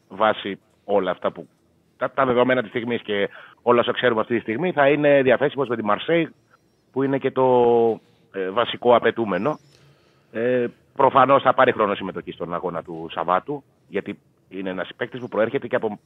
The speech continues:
πολύ μεγάλο διάστημα πραξίας. Δεν είναι ότι θα τον πάρει, να τον πετάξει, δηλαδή, στα βαθιά κατευθείαν με τη Μαρσέη.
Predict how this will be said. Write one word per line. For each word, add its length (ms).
πολύ 200
μεγάλο 960
διάστημα 420
πραξίας. 520
Δεν 220
είναι 140
ότι 120
θα 80
τον 120
πάρει, 200
να 60
τον 120
πετάξει, 360
δηλαδή, 220
στα 140
βαθιά 240
κατευθείαν 400
με 80
τη 80
Μαρσέη. 400